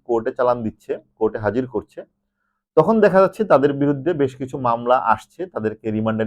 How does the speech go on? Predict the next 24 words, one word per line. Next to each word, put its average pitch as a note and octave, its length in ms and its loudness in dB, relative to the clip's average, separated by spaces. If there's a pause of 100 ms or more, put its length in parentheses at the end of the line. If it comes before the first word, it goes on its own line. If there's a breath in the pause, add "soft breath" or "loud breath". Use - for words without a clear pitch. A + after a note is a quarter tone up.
নেওয়া G#2+ 240 -2
হচ্ছে। - 280 -10 (720)
কিন্তু A#3 320 2 (420)
এই G3 80 2 (200)
মামলাগুলো E3 440 4 (100)
নিয়ে F3 180 0
কিন্তু D#3 220 -4
নতুনভাবে C#3+ 520 -2
প্রশ্ন C3 200 -6 (100)
তৈরি A#2+ 240 -4
হয়েছে। F2+ 280 -8 (1000)
কেন? C3 160 4 (1080)
Because G#3 280 2
সালমান F#3+ 360 6
এফ A3+ 160 -2
রহমানের G#3 460 4
মতো G3+ 260 -2
একটা F#3 140 -4 (120)
মানুষ A2+ 280 2 (140)
বা C#3+ 140 2
আনিসুল C3 340 -4
হকের D3 240 -2
মতো C#3 180 -6
একটা C3 140 -8